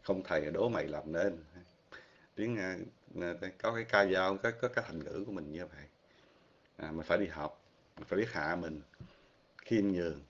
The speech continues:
khiêm tốn, phải học. Và mình phải thường xuyên để gặp những cái vị đó mới học hỏi, chứ không phải là tới đó mình ca tụng rồi thôi. Tuy nhiên là cái hiện tượng đ-, hào quang tới cái vị đó rồi.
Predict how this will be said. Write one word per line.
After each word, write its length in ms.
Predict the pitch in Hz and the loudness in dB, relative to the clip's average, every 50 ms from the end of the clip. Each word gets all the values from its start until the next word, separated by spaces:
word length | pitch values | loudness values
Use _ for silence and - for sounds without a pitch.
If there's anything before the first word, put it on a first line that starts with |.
| _ _ | _ _
khiêm 220 | - 104 98 95 | 0 2 2 2
tốn, 320 | 98 - 87 95 113 123 120 - - _ - | 4 4 4 4 4 4 0 -6 -14 _ -6
phải 120 | - 90 | -6 -6
học. 260 | 87 - 76 - - _ - _ _ _ _ _ _ _ - - - - | -4 -4 -8 -8 -10 _ -20 _ _ _ _ _ _ _ -20 -20 -20 2
Và 140 | - 92 90 | 6 8 8
mình 140 | 90 95 87 | 8 6 2
phải 160 | - 110 117 117 | 4 2 2 6
thường 260 | - 110 110 104 95 | 8 10 10 10 8
xuyên 420 | 95 - - 131 131 131 117 101 80 | 6 8 8 10 10 10 8 6 2
để 80 | - | 2
gặp 200 | 120 - - - - - | 4 4 4 4 2 -2
những 140 | 92 104 101 | -4 -2 0
cái 100 | 120 107 | 0 2
vị 160 | 87 85 95 | 2 2 2
đó 160 | 87 98 113 | 4 2 2
mới 140 | - 104 - | 4 2 0
học 180 | - 80 - - - | -2 -4 -4 -4 -6
hỏi, 240 | 78 69 73 85 104 | -6 -4 -4 -2 2
chứ 80 | 123 131 | 2 2
không 80 | 120 101 | 4 4
phải 140 | 92 101 | 2 4
là 180 | 107 95 82 82 - | 4 6 4 4 8
tới 200 | - 113 127 147 | 12 12 12 12
đó 80 | 143 120 | 12 8
mình 120 | 98 85 | 4 2
ca 280 | 78 - 98 95 101 104 | 6 8 10 10 10 10
tụng 280 | 104 - 80 92 101 | 8 6 4 4 2
rồi 100 | 98 85 76 | 0 -2 -2
thôi. 200 | - 95 101 104 208 - - - - - - - - - _ _ _ _ _ | 2 2 2 2 0 -8 -20 -20 -20 -20 -20 -20 -20 -20 _ _ _ _ _
Tuy 120 | - 110 117 | 4 6 6
nhiên 160 | 110 113 107 | 8 8 6
là 60 | 95 - | 4 6
cái 100 | - 110 | 6 6
hiện 160 | 98 92 90 95 | 6 6 2 2
tượng 280 | - 82 85 98 95 | 2 2 2 4 2
đ-, 180 | 76 71 - 78 | 0 0 -2 -2
hào 320 | - 101 87 80 78 78 - | 0 2 4 4 4 2 8
quang 280 | - 101 101 104 107 101 - | 10 12 12 12 10 6 2
tới 120 | - 117 117 | 0 2 6
cái 80 | 131 135 | 6 6
vị 200 | 104 85 76 82 | 6 6 2 2
đó 260 | 90 101 107 123 131 117 | 2 2 2 2 0 -2
rồi. 120 | 92 82 | -2 -4